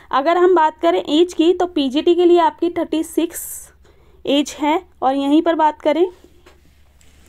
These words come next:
आपकी, अ, पीजीटी में, अ, ओ, टीजीटी की तो थर्टी टू है, ठीक है, ये याद रखिएगा। और दूसरी चीज़,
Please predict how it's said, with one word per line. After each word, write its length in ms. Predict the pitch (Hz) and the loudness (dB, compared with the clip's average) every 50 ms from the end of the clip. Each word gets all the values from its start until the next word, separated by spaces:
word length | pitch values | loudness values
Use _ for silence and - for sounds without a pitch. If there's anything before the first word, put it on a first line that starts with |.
| - - - - - | -20 -20 -20 -8 -4
आपकी, 440 | 247 277 294 _ - 311 311 330 339 339 - - - - - - - - | -4 -4 -4 _ -6 -2 -2 -2 -2 -4 -8 -20 -20 -20 -20 -20 -10 -6
अ, 180 | 269 262 262 262 254 - | -2 -2 -2 -2 -4 -4
पीजीटी 420 | 294 277 247 277 302 - 330 330 339 | -8 -6 -4 -4 -4 0 2 2 2
में, 200 | 330 320 359 - - - - - - - _ _ _ - | 4 4 2 0 -2 -8 -20 -20 -20 -20 _ _ _ -4
अ, 340 | 269 269 262 262 254 262 254 - - - - - - - | -2 -2 -2 -2 -4 -6 -8 -12 -18 -20 -20 -16 -6 -4
ओ, 100 | 320 330 311 | -2 -2 -2
टीजीटी 440 | 320 - 294 277 240 311 320 339 339 | -2 -4 -4 -2 -2 -2 -2 0 2
की 160 | 349 359 427 453 - - _ _ | 2 2 0 0 -4 -20 _ _
तो 80 | - 320 | -4 -4
थर्टी 320 | 311 - 330 311 - 370 | 0 -2 -2 -2 -2 -6
टू 260 | 359 359 - 302 285 262 | -4 -2 -2 0 0 0
है, 120 | 277 240 202 _ _ _ _ _ _ | -2 -2 -4 _ _ _ _ _ _
ठीक 160 | - 440 427 | 0 0 0
है, 80 | 440 359 | 0 -4
ये 160 | 302 285 285 | -4 -4 -2
याद 260 | 277 269 254 254 233 254 | 0 0 0 0 0 -2
रखिएगा। 460 | 262 269 - - 294 285 269 320 381 370 - - - - - - - | -4 -4 -2 -4 -4 -2 0 -2 -4 -4 -8 -20 -20 -20 -20 -8 -2
और 480 | - 254 269 269 277 277 269 269 285 269 - - _ _ _ - | 0 2 2 2 2 2 0 -2 -2 -6 -10 -20 _ _ _ -6
दूसरी 280 | 277 285 269 - 349 349 | -4 -4 -2 0 -2 0
चीज़, 320 | 349 349 339 381 427 427 | 2 2 0 0 0 -4